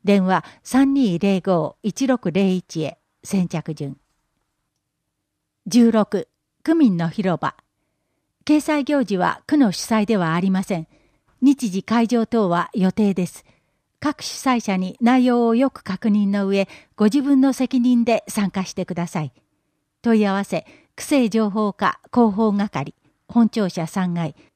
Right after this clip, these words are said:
電話五二七三四零六四へ。催し講座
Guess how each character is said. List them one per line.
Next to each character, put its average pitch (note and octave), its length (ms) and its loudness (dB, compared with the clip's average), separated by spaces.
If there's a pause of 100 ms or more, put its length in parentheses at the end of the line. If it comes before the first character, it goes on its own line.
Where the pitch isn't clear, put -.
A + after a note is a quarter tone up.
(200)
電 G#3 260 2
話 F#3+ 240 0 (100)
五 C4+ 240 4
二 C4+ 220 6
七 F#3+ 320 0
三 F3+ 400 -4
四 A#3+ 280 6
零 G#3+ 200 2
六 F3+ 260 -2
四 G3 320 2
へ。 C#3+ 140 -6 (1500)
催 C#4+ 360 6
し - 120 -8
講 C4 300 2
座 A3 240 0